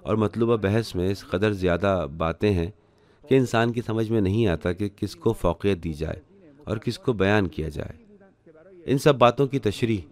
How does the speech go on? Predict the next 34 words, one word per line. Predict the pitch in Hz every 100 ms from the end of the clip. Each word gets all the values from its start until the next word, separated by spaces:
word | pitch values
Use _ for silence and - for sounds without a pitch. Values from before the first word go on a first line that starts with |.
| - - - -
ہمارے | 113 117 120
ملک | 120 120 -
میں | 101 95
علامہ | 92 92 92
اقبال | 85 95 101
کی | 95
کتابوں | 90 85 87 90
کی | 90 90
اشاعت | 80 92 90
کے | -
بغیر | 82 80 87 104 _ _ _ _ _ _ -
ممکن | 127 110 110
نہیں | 82 80 82
ہے۔ | 71 - - - - - - -
یہ | 98
کام | 120 117 107
ایسا | 104 113
ہے | 110 113
جسے | 101 - 104
یہاں | 95 101 104
بھی، | 95 90 _ - - _ -
پاکستان | 87 98 98 104 110
میں | 104 85
بھی، | 85 82
افغانستان | - 80 90 90 - 104 107
میں | 90
بھی | 82 92
انجام | 90 87 98 85
پانا | 80 80
چاہیے۔ | 76 82 73 73 - _ _ _ _ _ _ _ -
ہر | 135
اس | 147
جگہ | 107 104 143
پر | 87